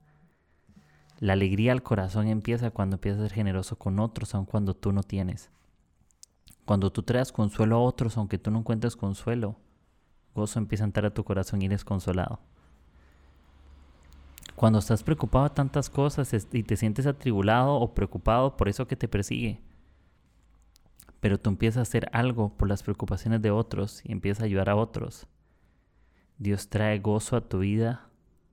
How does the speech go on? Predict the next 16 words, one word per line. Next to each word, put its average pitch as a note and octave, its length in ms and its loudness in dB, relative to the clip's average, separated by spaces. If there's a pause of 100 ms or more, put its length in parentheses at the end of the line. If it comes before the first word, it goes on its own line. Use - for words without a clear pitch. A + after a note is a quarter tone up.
(240)
y G#2+ 100 -10
se - 140 -6
encarga G2 600 -4 (1080)
de G2 100 -4
tus G#2 240 -2
preocupaciones. - 1000 -6 (3500)
Y G#2 140 0
Dios G#2 220 2
siempre C#3 340 -2
tiene B2 260 0
llaves A#2 280 2
nuevas A#2 500 -2
que - 180 -6
abren F#2+ 200 -2
puertas G2+ 380 -4
nuevas. F#2 480 -6